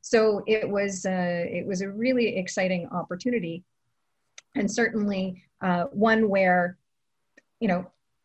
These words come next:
I just did that. And I had the backing of my, uh, the, the whole divisional leader to go ahead and do that. So I think, you know, having somebody who will create that culture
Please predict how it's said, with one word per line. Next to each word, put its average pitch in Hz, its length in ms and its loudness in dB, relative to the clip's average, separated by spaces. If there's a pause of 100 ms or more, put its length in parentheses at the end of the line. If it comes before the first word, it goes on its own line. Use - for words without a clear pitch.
(120)
I 175 160 4
just 202 300 -2 (380)
did 254 220 2
that. 165 220 2
And 220 120 6
I 226 100 8
had 220 400 4
the 220 60 4
backing 190 840 2
of 180 260 4
my, 180 540 0 (100)
uh, 175 140 -6 (440)
the, 175 220 -2 (140)
the 180 140 0
whole 185 200 -2
divisional 185 500 -2
leader 185 440 0 (260)
to 208 100 2
go 185 200 6
ahead 175 340 2
and 165 160 -2
do 190 220 -4
that. - 260 -6 (320)
So 208 600 4
I 220 80 4
think, 247 340 0 (400)
you 214 100 2
know, 180 320 4 (360)
having 254 420 2
somebody 254 440 4
who 226 280 0
will 196 120 -2
create 233 540 0
that 190 200 2 (160)
culture 302 600 -4